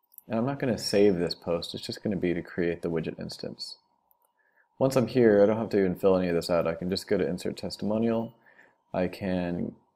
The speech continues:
create a testimonial or customize. Really, this is customizing the, the testimonials that we already have based on, um, the criteria I want. So let's do this, sing-, display a single one. Let's choose,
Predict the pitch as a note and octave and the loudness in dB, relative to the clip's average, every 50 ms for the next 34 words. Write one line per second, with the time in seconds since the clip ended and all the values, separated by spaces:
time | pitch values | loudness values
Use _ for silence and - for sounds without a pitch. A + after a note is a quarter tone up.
0 | _ _ _ _ _ _ _ _ _ - - - A2+ G2+ G#2 G2+ G2+ - - - | _ _ _ _ _ _ _ _ _ -10 -2 2 4 6 6 6 6 4 0 -4
1 | - - - _ _ _ _ - - - - G#2+ G2+ - G#2 G#2 G#2 G2+ G2 G2+ | -10 -10 -12 _ _ _ _ -14 -10 -8 -6 -6 -4 -4 -4 -2 0 2 2 4
2 | G2 - F#2+ F2 F2 - - - - F#3 F#3 - - C3+ A2+ G2 F#2+ F#2+ F2 G#2+ | 4 2 2 0 -2 -2 -2 2 4 4 4 4 2 0 0 2 2 2 4 6
3 | A2 G#2+ G#2 G2 F#2 F#2+ F#2 - - - C3 B2 - - A#2 G#2 G2 F#2+ F#2+ F#2+ | 6 6 6 4 0 -4 -8 -8 -6 -4 -4 -4 -2 -2 0 0 2 2 0 0
4 | F#2+ F#2+ F#2+ F#2+ _ _ _ - - F2+ - - G2 F#2+ - G2+ G2 F#2+ F2 F2+ | -2 -4 -4 -6 _ _ _ -12 -12 -8 -4 -4 -4 -4 -4 -4 -2 -2 -2 -2
5 | F2 E2+ F2+ F2+ F2+ F2+ F2 F2 F#2+ G#2 G2 F#2+ F2 - - _ _ _ _ _ | -2 0 0 0 0 -2 -4 -4 -4 -2 -2 -2 -2 -4 -8 _ _ _ _ _
6 | _ _ - G2 G2 F#2+ F#2 - G#2 F#2+ F2+ F2 F2 F2 F2 F2 - - E2+ F2+ | _ _ -4 -2 -2 -2 -2 -2 -2 -2 -2 -2 -4 -4 -6 -6 -8 -8 -6 -4
7 | E2+ E2 E2 E2 E2 E2 D#2+ - - _ _ _ - - - - G#2 - - F#2+ | -4 -4 -4 -4 -6 -6 -8 -10 -14 _ _ _ -18 -12 -8 -6 -6 -4 -2 0
8 | F2+ F2+ F2 E2+ E2 E2 E2+ F2 F2 D2+ - - - - - - G#2+ G2+ G#2 G#2 | 0 2 2 2 0 0 -2 -2 -2 -4 -6 -10 -10 -8 -4 2 4 4 4 4
9 | A#2 A#2 - - B2+ A#2+ F#2+ - F2 F2 - - - - G#2 G2 - - - - | 4 0 0 2 2 4 4 2 0 -2 -6 -8 -6 -6 -6 -6 -6 -8 -8 -6
10 | - - G2 F#2+ F#2 - - G2 F#2+ F2+ F2+ F2 E2+ E2+ E2+ E2+ E2+ F#2 - _ | 0 2 2 2 2 -2 -6 -6 -4 -2 -2 -2 -2 -2 -4 -4 -6 -8 -12 _
11 | _ _ _ _ _ _ _ _ - F#2+ F#2+ F2 - - - - G#2+ G2+ G2 G2 | _ _ _ _ _ _ _ _ -4 -4 -4 -4 -4 -6 -4 -2 0 2 4 4
12 | F#2+ G2 F#2+ F#2+ F2+ - - | 4 2 2 2 0 -2 -6